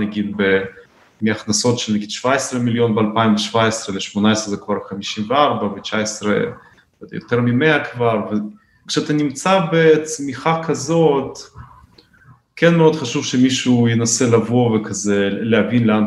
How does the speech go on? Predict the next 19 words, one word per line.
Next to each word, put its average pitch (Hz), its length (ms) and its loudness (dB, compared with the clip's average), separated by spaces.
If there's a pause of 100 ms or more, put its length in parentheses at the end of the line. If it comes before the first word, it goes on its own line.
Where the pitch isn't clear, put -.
כל 107 140 2
הדבר 107 500 2
הזה 104 160 0
ילך 107 200 2
באופן 117 260 -4
מסודר. 120 520 2
אני 123 120 -2
חושב 160 280 -2 (720)
שבסוף, 190 500 -2 (640)
מה 165 120 2
שנגיד 165 340 0
שם, 139 280 -2
לי 139 360 -2
מאוד 156 300 4
עוזר 147 260 4
עם 143 140 0
תקציב, 160 380 -2
שזה 127 280 0
כזה... 110 640 4